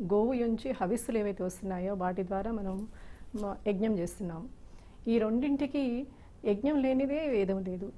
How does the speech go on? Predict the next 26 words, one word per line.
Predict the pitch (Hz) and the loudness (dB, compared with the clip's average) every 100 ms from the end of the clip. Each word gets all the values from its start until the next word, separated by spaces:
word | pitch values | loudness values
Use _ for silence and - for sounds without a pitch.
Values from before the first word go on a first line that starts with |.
| - | -4
యజ్ఞానికి | 180 220 247 254 | 0 4 4 4
ముఖంగా | 240 196 - 220 233 262 | 4 2 0 2 2 2
మనం | 226 190 185 175 | 0 -2 0 2
గోవుని | 190 214 185 185 - | 2 2 0 -4 -10
స్తుతిస్తూ | - 208 202 - - 285 | -6 -4 -4 -4 -6 -4
ఈ | 254 202 214 | -2 -2 0
గోవు | 180 196 247 | 4 4 4
యొక్క | 247 247 | 2 2
విశిష్టత | 233 190 254 - 254 233 196 - | 2 2 0 0 2 4 2 0
ఎక్కడ | 180 - 240 | -4 0 2
ఎంత | 202 180 190 | 4 2 0
చెప్పినా, | 233 - 226 240 226 226 - - - - - - | 0 0 -2 0 2 2 0 -8 -16 -16 -14 -6
గో | 170 202 233 | 2 6 6
యొక్క | 233 233 233 208 | 6 4 0 0
చరిత్ర | 190 202 | 0 0
చదివినా | 208 196 185 185 175 | -2 0 0 -2 -2
కానీ | 170 180 220 - - - - | -4 -6 -8 -10 -16 -10 -2
అది | 185 | 0
అపారమైనది. | - 175 165 151 208 220 214 185 175 - - - - | 0 2 6 8 8 6 4 0 -2 -6 -12 -8 0
అందులో | 196 214 220 196 202 - - - - | 2 4 6 4 2 -2 -12 -14 -6
గోవుని | 226 170 202 269 277 233 220 247 - - - | 0 4 6 6 4 4 2 -2 -6 -16 -6
ముక్కోటి | 208 202 233 233 | -4 2 4 4
దేవతలు | 202 196 202 226 | 2 0 0 0
ఆశ్రయించున్నారు. | 214 175 - 175 180 180 165 170 233 - - - - - | 0 -2 -2 -4 -4 -6 -6 -8 -10 -14 -18 -18 -10 -4
ఎక్కడ | 196 208 196 | -2 -2 -2
చూసినా | 220 - 233 214 | -4 0 0 0